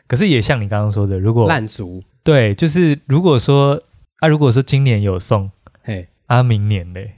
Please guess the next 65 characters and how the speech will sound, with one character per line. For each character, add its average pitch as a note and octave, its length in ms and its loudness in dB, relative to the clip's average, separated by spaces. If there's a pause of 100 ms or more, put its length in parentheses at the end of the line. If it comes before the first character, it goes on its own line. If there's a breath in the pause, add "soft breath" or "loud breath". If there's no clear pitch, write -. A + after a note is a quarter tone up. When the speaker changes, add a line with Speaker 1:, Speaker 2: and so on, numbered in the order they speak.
(160)
Speaker 2:
明 A#2+ 160 -2
年 B2 240 0
嘞？ G#2 280 -4
Speaker 1:
嘿。 A2+ 140 2
Speaker 2:
你 - 60 2
怎 A#2+ 100 -2
么 A2+ 100 -4
今 C3 160 -6
年 A#2+ 180 -2
突 C3+ 140 -4
然 G#2 160 -4
送 G#2 280 -2
了？ E2 120 -16
Speaker 1:
你 A2 80 0
是 G#2+ 160 0
不 C#3 60 4
是 C3 160 -2
不 A#2 160 -4
爱 A2 180 2
我 G2+ 200 -6
了？ - 180 -14
Speaker 2:
你 E3 80 -10
是 D#3+ 160 -6
不 D#3 60 2
是 E3 60 2
做 D3+ 220 0
坏 C#3+ 180 2
事？ A2+ 240 -2
Speaker 1:
嘿， G#2 60 -6
你 G2+ 120 -2
是 G#2+ 180 -4
不 A#2+ 60 4
是， B2 400 2
是 A#2+ 160 -2
不 A#2+ 60 -2
是 A#2+ 480 2
心 B2+ 280 0
虚？ A#2 360 2
Speaker 2:
心 C3+ 300 -4
虚， B2 280 -8
亏 B2+ 260 0
心 B2+ 200 -2
事 B2+ 200 -6
做 B2 240 -2
多 A2 260 -2
了。 G2+ 140 -8
Speaker 1:
嘿。 - 360 -10
哦， G2+ 460 0
想 G#2+ 140 -4
要 A2 80 0
补 G#2 240 -2
偿 G2 280 -6
我 G2+ 180 -8
这 A2+ 60 -4
样。 A2 100 0
Speaker 2:
哎， G2+ 180 -4
你 B2 100 -2
怎 A#2 100 -2
么 A2+ 100 -2
突 C3 100 0
然 B2+ 120 0
送 C3+ 180 0
我 B2+ 80 0
礼 G#2 120 2
物？ A#2 260 4